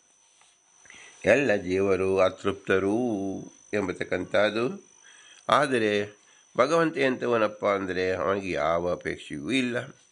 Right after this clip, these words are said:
ಭಗವಂತನನ್ನು ದೇವಸ್ಥಾನಗಳಲ್ಲಿ ಶಿಲಾರೂಪದಲ್ಲಿಯೂ ಸಾಲಿಗ್ರಾಮದಲ್ಲಿಯೂ ಶಿಲಾರೂಪದಲ್ಲಿಯೂ ನಾವು ಕಾಣುತ್ತೇವೆ. ಯಾವ ದೇವರು ಒಂದು ತೊಟ್ಟು ನೀರನ್ನಾಗಲಿ ಒಂದು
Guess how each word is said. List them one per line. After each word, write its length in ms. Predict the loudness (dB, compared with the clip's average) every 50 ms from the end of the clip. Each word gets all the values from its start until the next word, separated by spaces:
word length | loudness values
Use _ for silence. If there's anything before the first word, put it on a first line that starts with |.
| _ _ _ _ _ _ -20 -20 _ _ _ _ _ _ -2
ಭಗವಂತನನ್ನು 1120 | -2 0 2 2 2 2 0 -2 -4 -4 -2 -2 0 -2 -2 -4 -4 -4 -6 -8 -10 -16 -20 _ _ _ _ _ _ _ _ _ _ _ _ -4 0
ದೇವಸ್ಥಾನಗಳಲ್ಲಿ 1120 | 2 2 4 2 0 -2 -4 -2 2 4 4 4 2 2 0 0 0 0 0 -2 -2 -4
ಶಿಲಾರೂಪದಲ್ಲಿಯೂ 1200 | -4 -6 -4 0 2 2 2 2 0 -2 -4 -8 -6 -4 -4 -2 0 0 0 0 0 -2 -4 -6 -10 -18 _ _ _ _ _ _ _ _ _ _ -2
ಸಾಲಿಗ್ರಾಮದಲ್ಲಿಯೂ 1200 | 0 2 2 2 2 -2 -4 -6 -4 0 2 2 2 2 0 -2 -2 -4 -4 -4 -4 -4 -4 -4 -6
ಶಿಲಾರೂಪದಲ್ಲಿಯೂ 1200 | -6 -8 -6 -4 -4 -4 -4 -6 -8 -10 -10 -6 -4 -4 -2 -2 -2 -2 -4 -4 -6 -8 -12 -14 _ _ _ _ _ _ _ _ _ _ _ _ _ _ _
ನಾವು 200 | -4 -4 -4 -4
ಕಾಣುತ್ತೇವೆ. 840 | -6 -6 -4 -4 -4 -6 -6 -4 -2 -2 -2 -2 -2 -4 -6 -8 -14 -16 _ _ _ _ _ _ _ _ _ _ _ -20 _ _ _ -4
ಯಾವ 320 | 0 0 2 2 2 0 0
ದೇವರು 500 | 0 0 0 0 0 -2 -2 -2 -2 -2
ಒಂದು 400 | -2 -2 -2 -2 -4 -4 -6 -6
ತೊಟ್ಟು 320 | -4 -6 -6 -6 -8 -10
ನೀರನ್ನಾಗಲಿ 880 | -6 -2 -2 0 0 0 -2 -2 0 0 0 0 0 -2 -4 -4 -4 -4
ಒಂದು 580 | -4 -4 -6 -8 -8 -8 -10 -10 -8 -8 -10